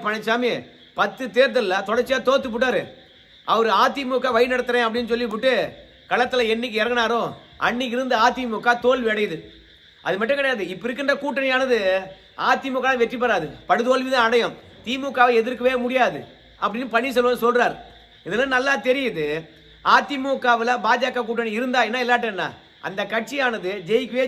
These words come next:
ஜெயிக்காது அப்படின்னு முடிவுக்கு வந்துட்டு பிறகு அப்ப பன்னீர்செல்வத்தினுடைய, ஆ, கூட்டணியுடைய நகர்வு எந்த பக்கம் இருக்க போகுதுன்னு பாத்தீங்கன்னா, ஒண்ணு தவேகா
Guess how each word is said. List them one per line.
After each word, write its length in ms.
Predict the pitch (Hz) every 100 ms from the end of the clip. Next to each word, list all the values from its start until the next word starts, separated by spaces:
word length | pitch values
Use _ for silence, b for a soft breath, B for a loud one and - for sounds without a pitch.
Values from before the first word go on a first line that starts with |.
| 233
ஜெயிக்காது 460 | 233 220 196 202 190 190
அப்படின்னு 280 | 202 240 240
முடிவுக்கு 280 | 277 240
வந்துட்டு 240 | 240 220 247
பிறகு 240 | 277 233 131 - B B
அப்ப 120 | 165 180
பன்னீர்செல்வத்தினுடைய, 800 | 214 277 247 254 240 226 185 175 196 226 226 226 - - - _ - _ _ -
ஆ, 60 | 175 180 175 170 190
கூட்டணியுடைய 600 | 294 277 262 247 214 196 196
நகர்வு 400 | 226 262 277 285 165 - - - -
எந்த 120 | 233 294 285
பக்கம் 220 | 247 254
இருக்க 180 | 254 247
போகுதுன்னு 380 | 226 240 226
பாத்தீங்கன்னா, 380 | 220 196 220 269 196 - - - 175
ஒண்ணு 140 | 226 214
தவேகா 420 | 220 277 269 208